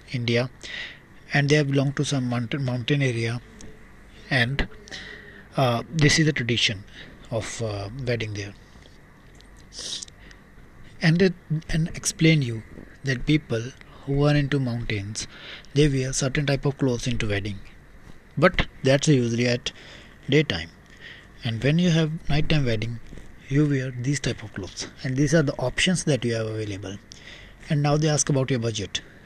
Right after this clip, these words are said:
because you have already told them that you have, because you didn't have asked,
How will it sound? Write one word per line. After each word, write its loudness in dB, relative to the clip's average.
because 0
you 4
have 6
already 4
told 2
them -2
that -2
you 2
have, 0
because 2
you 0
didn't 2
have -2
asked, 2